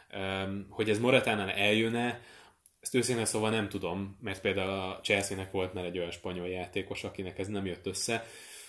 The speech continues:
Ugye Torres nagyon nagy reményekkel igazolták le annól Liverpooltól, és most nem akarok hülyeséget mondani, de szerintem az első tíz-tizenöt mérkőzésében nem lőtt gólt.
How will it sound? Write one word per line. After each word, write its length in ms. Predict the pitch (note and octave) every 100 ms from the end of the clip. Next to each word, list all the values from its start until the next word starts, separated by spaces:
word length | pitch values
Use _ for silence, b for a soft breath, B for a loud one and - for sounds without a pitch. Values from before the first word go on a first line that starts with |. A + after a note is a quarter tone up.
| B
Ugye 320 | - G2+ G2 G2
Torres 340 | A2 G#2 F#2+
nagyon 240 | G#2+ G2+ G2
nagy 160 | F#2+
reményekkel 560 | G2 G2 F#2 F#2 F#2 F#2
igazolták 760 | F2+ F#2+ F#2 F2+ G2+ F#2 - - _ _ _
le 460 | - F#2+ G#2 A#2 A#2+
annól 260 | A2 F#2+
Liverpooltól, 800 | F#2 G#2 A#2 A#2 B2 A#2+ B2+ B2 G#2
és 280 | F#2+ - - _ _ - _ _ _
most 160 | - -
nem 100 | A2+
akarok 320 | - F2+ -
hülyeséget 500 | F#2+ F#2 G2+ F#2 F2
mondani, 360 | F#2 G2 G2
de 380 | F#2+ G2 F#2+ F#2+ B B B
szerintem 300 | - F#2 G#2
az 60 |
első 180 | F#2+ F2+
tíz-tizenöt 540 | - G2 - F#2+ F2+ E2+
mérkőzésében 720 | F2 - E2+ E2+ - E2+ E2+
nem 100 | E2
lőtt 140 | D#2+
gólt. 300 | E2+ D#2+ D#2+